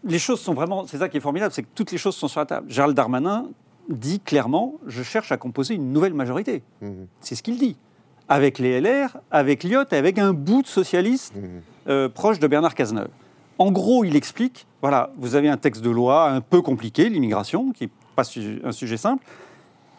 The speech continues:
Speaker 1: Je vais essayer d'arriver là où Elisabeth Borne a échoué sur les retraites.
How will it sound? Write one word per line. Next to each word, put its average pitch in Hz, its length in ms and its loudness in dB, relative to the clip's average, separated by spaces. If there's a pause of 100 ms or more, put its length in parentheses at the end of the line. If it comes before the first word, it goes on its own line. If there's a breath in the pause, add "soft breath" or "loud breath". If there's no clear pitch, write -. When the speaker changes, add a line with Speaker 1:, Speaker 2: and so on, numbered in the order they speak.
(100)
Speaker 1:
Je 120 180 -4
vais 233 100 6
essayer 226 460 2
d'arriver 180 760 0 (120)
là 214 360 4 (100)
où 214 260 2
Elisabeth 165 480 4
Borne 208 280 2
a 143 80 6
échoué 208 320 2
sur 165 160 0
les 165 100 2
retraites. 143 460 -2